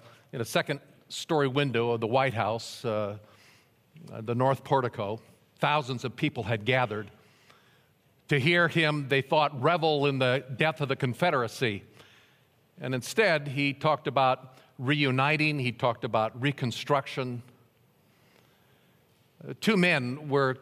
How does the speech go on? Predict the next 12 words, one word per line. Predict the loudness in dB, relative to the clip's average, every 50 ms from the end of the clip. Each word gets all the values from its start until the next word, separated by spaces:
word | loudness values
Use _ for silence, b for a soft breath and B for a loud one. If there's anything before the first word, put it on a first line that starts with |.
| -8
towards | -4 0 0 0 0 -2
the | -4 -6
front | -2 0 2 2 2
of | 2 2
the | 0 0 -2 -4
crowd, | -6 -2 0 2 2 2 2 0 -2 -4 -8 -14 -20 -18 -8
listening, | -2 0 0 0 -2 -4 -4 -4 -4 -4 -4 -8 -12 b b b b b b b b b b b b b -10
and | -4 -2 0
listening | 0 0 -2 -2 -2 -2 -2 0
with | 0 -2 -2 -2
great | -2 -2 -2 -2 -2 -4
disgust. | -4 -4 -4 -4 -4 -2 -2 -2 -2 -2 -6 -12 -18 -18 -18